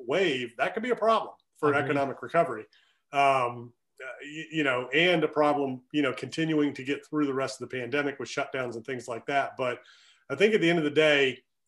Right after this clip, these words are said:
Speaker 1: if you can get half of the population vaccinated by next year, um, you know, I think confidence comes back. You know, there's still gonna be a lot of, lot of industry that's not gonna come back, you know, restaurants,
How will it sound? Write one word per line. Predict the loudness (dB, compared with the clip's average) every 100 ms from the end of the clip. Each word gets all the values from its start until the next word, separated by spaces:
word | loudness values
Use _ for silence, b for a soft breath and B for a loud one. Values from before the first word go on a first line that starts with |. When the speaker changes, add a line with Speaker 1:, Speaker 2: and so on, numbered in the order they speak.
| -6
Speaker 1:
if | -4
you | -2 -2
can | -2 2
get | 4 4 0 _
half | -8 0 0 0
of | -4
the |
population | 0 0 2 0 0 0 -2
vaccinated | 0 0 0 -2 -2 -2
by | -2
next | -2 -4 -4
year, | 0 0 0 -4 b b b _ -2
um, | 2 4 2 -2 -8 -6
you | -2
know, | 0
I | 0
think | -2 -2
confidence | -2 -4 -2 -6 -4
comes | -6 -6 -4
back. | 0 2 0 -4 -14 -6
You | -4
know, | -2
there's | -4 -4
still | 0 0
gonna | 2 0
be |
a | -2
lot | -2 -2
of, | -2 -4
lot | -2 0 0
of | -4 _
industry | -4 -2 0 -2 0 0
that's | 0 -4 -6
not | -4 -4 -4
gonna | -6
come | -4 -4
back, | 0 0 -2 -6
you |
know, | -6
restaurants, | -4 -4 -4 -4 -4 -8